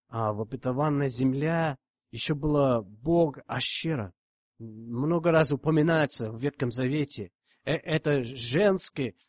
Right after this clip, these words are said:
а, Бог благо-, а, плодородия. Она, ее поклонялись многие народы, которые вот вокруг в том районе. Но поклонение ее, это означало соединить себе,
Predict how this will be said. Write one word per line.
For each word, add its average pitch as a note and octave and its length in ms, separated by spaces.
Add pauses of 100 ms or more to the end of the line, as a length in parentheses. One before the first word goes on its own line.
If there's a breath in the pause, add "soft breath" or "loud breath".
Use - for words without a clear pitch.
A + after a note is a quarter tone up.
(160)
а, A#2+ 200
Бог D#3 540 (300)
благо-, C#3 360
а, A2+ 360
плодородия. C#3 800 (1200)
Она, D3 640 (140)
ее D3 340
поклонялись D3+ 760
многие D#3+ 300
народы, D#3+ 460
которые B2+ 300
вот B2 160
вокруг C3 400
в - 80
том D#3 220
районе. C#3+ 540 (1800)
Но D#3+ 380 (360)
поклонение D#3+ 680
ее, D#3 760
это C3 320
означало C#3+ 800
соединить D3 580
себе, E3+ 640